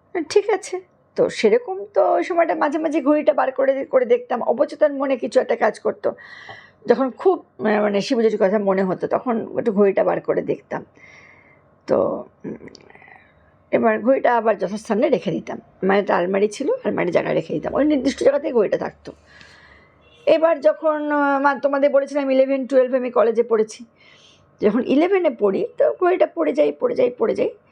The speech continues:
তো একদিনকে, উম, আহ, তো এরকম, আহ,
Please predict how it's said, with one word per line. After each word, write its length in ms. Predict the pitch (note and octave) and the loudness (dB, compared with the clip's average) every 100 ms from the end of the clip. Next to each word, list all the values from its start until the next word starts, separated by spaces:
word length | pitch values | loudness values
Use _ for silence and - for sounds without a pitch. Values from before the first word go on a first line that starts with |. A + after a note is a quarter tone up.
| _ _ _ _ | _ _ _ _
তো 200 | - - - | -2 -2 -2
একদিনকে, 640 | A3+ B3+ F#4+ F#4 - C#5 - _ - | -2 0 0 0 2 0 -2 _ -14
উম, 200 | - - - | -12 -12 -12
আহ, 500 | - - - - - E2+ - E2 - | -12 -10 -10 -12 -14 -18 -20 -10 -4
তো 340 | C#3 - - | -2 -2 -6
এরকম, 600 | - F#3 F3 F#3+ F#3 F3+ - - - - - _ _ _ _ - | -2 0 0 -2 -4 -6 -8 -12 -16 -20 -20 _ _ _ _ -12
আহ, 420 | - - - - | -8 -8 -10 -14